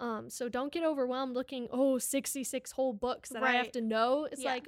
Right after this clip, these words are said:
Speaker 1: we have a whole lifetime to get to know that,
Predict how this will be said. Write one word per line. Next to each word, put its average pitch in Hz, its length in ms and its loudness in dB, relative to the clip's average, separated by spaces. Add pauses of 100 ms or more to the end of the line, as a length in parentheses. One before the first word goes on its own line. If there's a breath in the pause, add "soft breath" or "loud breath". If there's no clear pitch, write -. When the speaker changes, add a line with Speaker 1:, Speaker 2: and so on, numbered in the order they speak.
Speaker 1:
we 254 200 -6
have 294 240 -8
a 269 80 -4
whole 247 260 -4
lifetime 208 920 -8
to 208 280 -12
get - 220 -12
to 202 100 -14
know 202 240 -10
that, - 260 -12